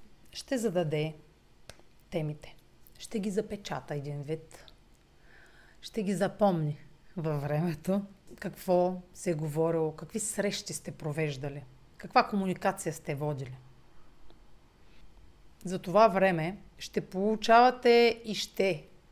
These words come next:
обявявате информация, която може да се наложи да бъде коригирана, да бъде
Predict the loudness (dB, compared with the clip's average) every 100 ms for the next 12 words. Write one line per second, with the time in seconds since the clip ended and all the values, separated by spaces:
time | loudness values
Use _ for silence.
0 | -20 -20 -6 -2 2 4 6 6 4 0
1 | -4 -2 -4 -4 -2 0 0 -2 -6 -6
2 | -10 -20 -20 -20 -20 -20 -8 -4 0 -2
3 | -2 -6 -6 -10 -16 -6 -2 0 0 0
4 | -2 -4 -6 -6 -8 -10 -6 -6 -4 -4
5 | 0 0 2 0 -2 -8 -12 -20 -12 -4
6 | 0 2 2 0 -6 -18 -20 -10 -4 -2
7 | 0 -2 -6 -6 -6 -2 -4 -4 -10 -20
8 | -20 -20 -20 -10 -6 -4 0 0 0 -2